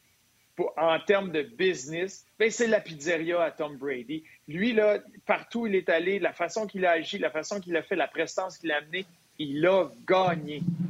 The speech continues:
Et de, ce qu'il vient de réussir, là, c'est, c'est, c'est phénoménal. C'est là que ça devient délicat d'y aller de, de goat, greatest of all time. T'as des Brees, t'as des Aaron Rodgers, t'as des gars qui ont des statistiques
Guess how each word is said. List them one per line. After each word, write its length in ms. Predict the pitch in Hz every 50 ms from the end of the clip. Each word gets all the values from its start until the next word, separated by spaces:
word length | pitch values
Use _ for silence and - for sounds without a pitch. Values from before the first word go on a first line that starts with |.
| - -
Et 320 | - 127 135 135 135 131 123
de, 180 | 131 156 151
ce 140 | 139 - -
qu'il 140 | - 160 151
vient 140 | 175 196 202
de 80 | 190
réussir, 580 | 185 160 165 160 147 131 - - 185 196 196 185
là, 160 | 175 175 175 - - _ _ _ _ -
c'est, 560 | - - 143 143 143 139 143 143 139 135 - -
c'est, 380 | - - - 143 143 135 131 120
c'est 240 | - - - 123 117
phénoménal. 800 | - - - 208 208 214 202 190 180 180 180 185 196 196 190 - - - _ _ _ _ _ _ _ _ _ _ _ -
C'est 200 | - - 175 180
là 220 | 185 214 240 247
que 140 | 247 233 185
ça 180 | - - 165 151
devient 300 | 135 143 165 180 180 165
délicat 640 | 135 139 196 190 175 175 156 - 196 196 196 196
d'y 260 | 175 160 151 143 147 147
aller 240 | 143 156 175 185
de, 420 | 180 156 151 135 131 131 131 127 123 123 - -
de 140 | 147 143
goat, 420 | 135 123 123 185 190 202 208 214 202 175
greatest 400 | 139 135 165 180 180 196 190 170
of 100 | 175 156
all 240 | 156 151 147 139 139
time. 360 | - 175 180 190 196 202 190 - _ _ _ _
T'as 100 | - 139
des 240 | 131 139 139 135 135
Brees, 540 | 120 120 131 156 190 214 220 214 208 196 170 - -
t'as 100 | 147 131
des 120 | 131 139
Aaron 340 | 139 143 151 156 160 151 143
Rodgers, 600 | 139 135 131 131 135 131 - 208 214 214 214 208 190 - -
t'as 120 | 156 143
des 180 | 135 139 143 135
gars 220 | 131 185 220 226
qui 140 | 214 - 165
ont 100 | 143 139 127
des 160 | 143 143 139 -
statistiques 960 | - - - - 190 180 175 - - - - - - - - 180 202 208 -